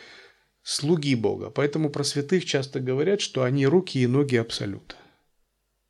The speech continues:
Вот если они в самадхи или в джняна-созерцании, они в шантарасе, в ровной, когда есть полное единство. А если они в относительном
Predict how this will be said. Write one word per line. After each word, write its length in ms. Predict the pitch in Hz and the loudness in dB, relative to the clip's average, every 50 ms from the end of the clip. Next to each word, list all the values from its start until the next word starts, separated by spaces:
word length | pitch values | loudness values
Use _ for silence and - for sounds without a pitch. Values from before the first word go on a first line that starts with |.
| _ _ _ _ _ _ _ _ _ _ _ _ _ _ _ _ _ _ _ _ _ _ _ _ _ _ _ _ _ _ _ _ _ _ | _ _ _ _ _ _ _ _ _ _ _ _ _ _ _ _ _ _ _ _ _ _ _ _ _ _ _ _ _ _ _ _ _ _
Вот 180 | - 120 113 - | -14 -10 -6 -2
если 240 | 135 123 - - 139 | -2 0 2 4 4
они 180 | 135 131 127 | 4 4 2
в 80 | 123 - | 0 0
самадхи 600 | - - 156 160 175 190 185 190 - - - 117 | 2 2 4 6 6 4 4 2 0 -8 -6 -4
или 140 | 110 104 104 | -4 -2 -2
в 80 | 104 | -4
джняна-созерцании, 1120 | 113 110 117 120 117 113 107 110 107 - - 120 120 139 143 135 - - 175 175 160 131 117 | -6 -6 -4 -4 -4 -4 -4 -6 -6 -6 -6 -4 -2 -2 -2 -2 0 0 0 0 0 0 -2
они 180 | 113 110 113 117 | -2 -2 -2 -4
в 100 | 113 - | -4 -4
шантарасе, 720 | - 143 127 113 107 - 113 107 104 98 98 - - 110 | -4 -2 -2 -2 -2 -2 -4 -4 -4 -6 -8 -8 -6 -4
в 80 | 107 120 | -2 0
ровной, 520 | 127 139 123 104 98 101 95 90 - _ _ _ _ _ _ _ _ _ _ _ _ _ _ _ _ _ _ _ _ _ _ | 2 4 2 2 0 -4 -12 -14 -16 _ _ _ _ _ _ _ _ _ _ _ _ _ _ _ _ _ _ _ _ _ _
когда 240 | - 131 110 120 127 | -14 -12 -6 -2 0
есть 320 | 131 135 143 143 131 - - | 0 2 2 0 -2 -2 0
полное 320 | 143 139 131 123 123 123 | 2 2 4 4 2 2
единство. 680 | 123 120 127 120 117 107 101 101 - - - - 120 - - _ _ _ _ _ _ _ _ | 0 0 -2 -2 -4 -4 -6 -6 -6 -8 -10 -12 -20 -20 -20 _ _ _ _ _ _ _ _
А 100 | - 135 | -10 -6
если 260 | 131 127 - - 139 | -4 -2 0 2 4
они 200 | 135 139 143 139 | 4 4 4 4
в 60 | 135 | 2
относительном 840 | 139 139 - 151 147 - 214 220 214 - 123 104 101 98 95 98 - | 2 2 2 0 2 4 2 2 2 2 0 0 0 -4 -8 -10 -14